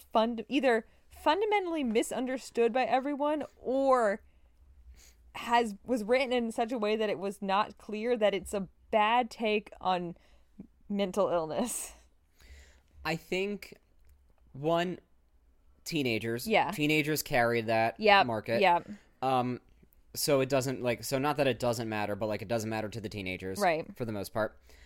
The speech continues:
Speaker 2: I think that's a show that it came out initially, we were like, "What, what a groundbreaking
Speaker 1: Yeah.
Speaker 2: piece of art." And then, like,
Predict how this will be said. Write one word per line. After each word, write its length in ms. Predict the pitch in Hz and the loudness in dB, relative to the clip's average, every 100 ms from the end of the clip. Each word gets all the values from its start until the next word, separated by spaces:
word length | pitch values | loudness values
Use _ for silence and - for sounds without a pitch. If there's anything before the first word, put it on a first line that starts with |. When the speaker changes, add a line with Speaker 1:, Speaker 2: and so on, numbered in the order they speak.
| - - - - | -20 -20 -18 -4
Speaker 2:
I 100 | 160 | -4
think 220 | - 202 | -2 0
that's 220 | 226 240 240 | 0 0 -2
a 60 | |
show 340 | 202 - 151 139 | -4 0 2 2
that 340 | 127 120 - _ _ - | 2 0 -2 _ _ -10
it 140 | 127 | -10
came 360 | - 160 170 170 | -8 -4 -2 0
out 360 | 151 151 143 - _ _ _ - | 0 -2 -4 -8 _ _ _ -8
initially, 440 | 139 143 139 - 139 | -4 -2 -2 -4 -4
we 60 | |
were 120 | 139 | 0
like, 280 | 131 123 - - _ _ - | 2 0 -2 -12 _ _ -18
"What, 800 | 120 135 143 160 160 - 71 - | -14 -4 4 6 6 2 -8 -8
what 300 | 135 156 175 | 0 2 2
a 60 | |
groundbreaking 760 | 147 147 151 156 147 143 - - | 2 2 2 2 0 0 2 6
Speaker 1:
Yeah. 180 | 180 | 6
Speaker 2:
piece 100 | 175 | 6
of 120 | 135 110 | 2 0
art." 320 | 104 101 - - - - _ - | 2 0 -4 -16 -20 -20 _ -4
And 160 | 139 | -2
then, 200 | 139 143 | 0 0
like, 340 | 143 127 123 | 2 0 -2